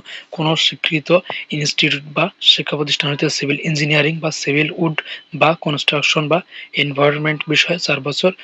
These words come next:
মেয়াদী ডিপ্লোমাধারী হতে হবে। এরপরে আবেদনকারী বয়স উনিশ নভেম্বর দু হাজার পঁচিশ তারিখে,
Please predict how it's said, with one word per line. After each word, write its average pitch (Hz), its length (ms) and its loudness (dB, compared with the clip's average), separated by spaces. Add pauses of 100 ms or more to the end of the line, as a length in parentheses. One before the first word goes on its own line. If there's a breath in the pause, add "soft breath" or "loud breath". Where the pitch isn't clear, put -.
(320 loud breath)
মেয়াদী 139 340 4
ডিপ্লোমাধারী 147 640 0
হতে 160 220 -2
হবে। 120 160 0 (340)
এরপরে 147 380 4
আবেদনকারী 151 480 2
বয়স 147 300 0 (460 loud breath)
উনিশ 160 300 2
নভেম্বর 147 360 0
দু 143 120 -4
হাজার 139 240 0
পঁচিশ 151 300 -2
তারিখে, 147 320 2